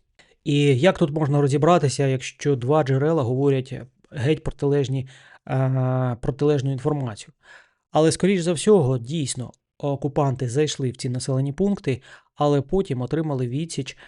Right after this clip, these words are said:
від Збройних сил України. Тому,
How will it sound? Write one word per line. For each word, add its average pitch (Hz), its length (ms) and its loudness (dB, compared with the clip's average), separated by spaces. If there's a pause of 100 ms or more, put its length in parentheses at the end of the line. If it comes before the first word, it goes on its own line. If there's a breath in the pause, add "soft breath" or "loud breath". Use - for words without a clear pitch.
(180 loud breath)
від 135 400 -6
Збройних 135 500 -4
сил 117 360 -8
України. 135 500 -2
Тому, 175 480 2